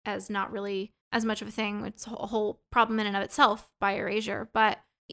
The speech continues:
even, like, Grey's Anatomy, they had several lesbian relationships that tended to start with a character who was bisexual, who remained bisexual, like,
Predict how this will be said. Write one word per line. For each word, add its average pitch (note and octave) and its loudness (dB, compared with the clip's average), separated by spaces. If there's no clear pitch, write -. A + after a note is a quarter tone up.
even, A#3+ 2
like, A3 -2
Grey's A3 2
Anatomy, C#4 4
they A#3 4
had A#3+ 0
several A#3 2
lesbian A#3 2
relationships A3+ 0
that - -2
tended A3 -2
to G#3+ -4
start G#3+ 2
with G3+ -4
a G3+ -4
character G#3 -4
who G#3+ -4
was G#3 -8
bisexual, - -10
who D4 0
remained A#3+ 0
bisexual, G#3 0
like, G#3+ -4